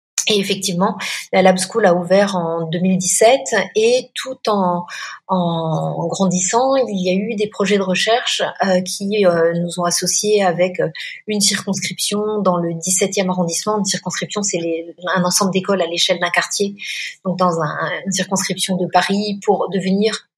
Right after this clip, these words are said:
plus, euh, des écoles apprenantes, des établissements apprenants. J'ai accompagné une école publique sur, euh, le, l'accompagnement aux émotions des enfants, euh, à l'école maternelle. Et, euh, en ce moment, avec, euh,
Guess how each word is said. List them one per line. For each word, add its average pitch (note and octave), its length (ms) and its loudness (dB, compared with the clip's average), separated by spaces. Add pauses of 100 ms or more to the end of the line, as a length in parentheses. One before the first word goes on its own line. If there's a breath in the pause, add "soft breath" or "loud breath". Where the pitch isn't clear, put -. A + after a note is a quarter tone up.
plus, - 440 -2 (120)
euh, F3 220 4
des F#3 180 0
écoles G#3 340 2
apprenantes, G#3 560 0 (100)
des F#3 180 -2
établissements F#3 480 0
apprenants. A3 540 0 (480 loud breath)
J'ai - 140 2
accompagné F#3+ 480 2
une F#3+ 100 2
école F3+ 240 -2
publique F#3 420 -8
sur, F3+ 420 0
euh, D#3+ 260 6
le, D#3+ 500 2 (260)
l'accompagnement F#3 580 2
aux F#3 60 6
émotions G3+ 680 2
des F3+ 180 -2
enfants, F3 480 -2
euh, D#3+ 100 -4 (100)
à F3 80 2
l'école F3+ 220 0
maternelle. F3+ 440 2 (600 loud breath)
Et, A3 280 6
euh, E3+ 300 4
en F#3+ 80 -4
ce G3 160 -2
moment, G3+ 360 2
avec, G#3+ 340 2
euh, - 60 2